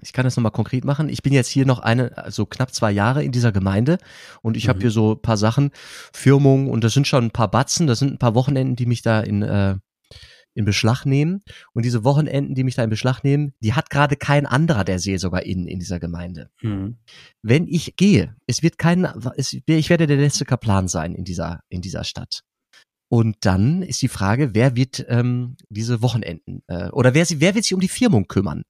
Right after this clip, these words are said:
Speaker 1: Und zwar in
Speaker 2: Mhm.
Speaker 1: einer Art und Weise, dass die Zielgruppe, diese vierzehn, fünfzehnjährigen,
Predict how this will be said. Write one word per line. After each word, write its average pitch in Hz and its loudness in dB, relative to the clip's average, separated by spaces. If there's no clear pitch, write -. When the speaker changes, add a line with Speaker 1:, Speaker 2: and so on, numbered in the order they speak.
Speaker 1:
Und 123 -2
zwar 139 2
in 127 0
Speaker 2:
Mhm. 135 0
Speaker 1:
einer 131 2
Art 127 2
und 131 2
Weise, 139 2
dass 135 0
die 131 2
Zielgruppe, 151 2
diese 120 -2
vierzehn, - -4
fünfzehnjährigen, 135 -2